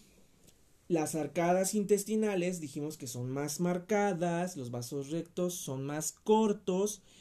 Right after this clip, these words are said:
y algo que caracteriza al ilion es que ya casi no tiene pliegues conniventes o válvulas de Kerckring,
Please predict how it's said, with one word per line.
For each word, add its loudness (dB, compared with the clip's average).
y 2
algo 2
que 0
caracteriza 0
al 0
ilion -2
es 0
que -2
ya 2
casi 0
no 4
tiene 0
pliegues 2
conniventes -4
o -6
válvulas -4
de -4
Kerckring, -4